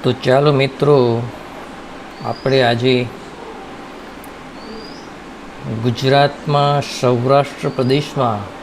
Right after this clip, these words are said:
કેટલાક, અ, ગામડાઓને જોશું.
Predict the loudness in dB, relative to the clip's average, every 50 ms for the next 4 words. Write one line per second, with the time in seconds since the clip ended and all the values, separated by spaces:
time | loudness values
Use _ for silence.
0 | -14 -16 -8 -4 -4 -4 -2 0 2 2 2 2 0 -4 -10 -4 0 2 4 4
1 | 4 4 4 2 2 0 -2 -6 -12 -16 -16 -16 -16 -16 -16 -16 -16 -16 -16 -16
2 | -16 -16 -12 -6 -4 0 2 4 4 6 6 6 6 6 6 6 6 4 4 4
3 | 4 2 2 2 2 2 2 2 0 0 2 2 2 4 2 0